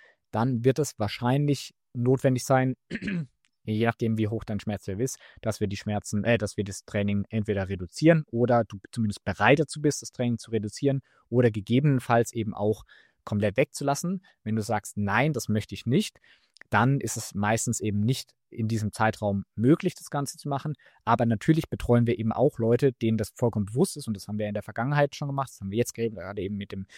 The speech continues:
ähm, mit unserem Rugby-Spieler ja auch eben gemacht. Ähm, wenn das ein ausgemachtes Ziel zusammen ist, das Gan-, die Se-, die Season so gut, also so, man möchte unbedingt spielen, so gut wie es geht,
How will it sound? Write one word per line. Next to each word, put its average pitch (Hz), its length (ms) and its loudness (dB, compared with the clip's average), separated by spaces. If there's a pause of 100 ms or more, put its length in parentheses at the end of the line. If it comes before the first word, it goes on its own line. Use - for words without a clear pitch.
(320)
ähm, 104 480 2
mit 107 160 -2
unserem 101 380 0
Rugby-Spieler 143 560 2
ja 135 140 6
auch 127 160 0
eben 135 200 4
gemacht. 135 360 2 (280)
Ähm, 110 320 0 (160)
wenn 117 360 2 (160)
das - 200 -6
ein 107 160 -2
ausgemachtes 117 500 -2
Ziel 185 180 2
zusammen 131 280 0
ist, - 240 -2 (140)
das - 180 -8
Gan-, 110 220 -2
die 113 100 -4
Se-, 110 360 -4
die 110 80 -2
Season 135 340 0
so 113 160 0
gut, 165 380 0 (180)
also 104 220 -6
so, 101 360 -4
man 92 420 -6
möchte 135 260 4
unbedingt 143 280 2
spielen, 139 360 0
so - 120 -14
gut 156 220 -4
wie 135 60 0
es - 160 -2
geht, 139 240 2